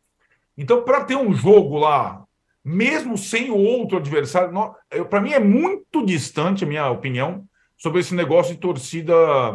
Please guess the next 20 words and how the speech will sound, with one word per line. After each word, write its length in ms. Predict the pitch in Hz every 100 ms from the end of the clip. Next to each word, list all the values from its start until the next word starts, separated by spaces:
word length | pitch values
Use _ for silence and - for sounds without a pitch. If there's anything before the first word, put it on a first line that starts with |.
| 98 - _ -
fim 180 | 165
da 120 | 185 185
torcida 360 | 175 - 190
única. 280 | 139 120 117
Pelo 180 | 175 208
contrário, 480 | 269 208 151 113 123
pra 160 | 143
mim, 360 | 143 214 - - _ _ _
Palmeiras 460 | 165 160 180 190 151
e 60 | 143
Santos 240 | 170 135
no 60 | 151
Morumbi 280 | 147 147
é 40 | 196
um 60 |
reforço 720 | 143 214 - - 208 208 - 160
da 80 |
torcida 400 | 151 147 131 151
única, 280 | 127 95 - -
tá? 320 | 143 160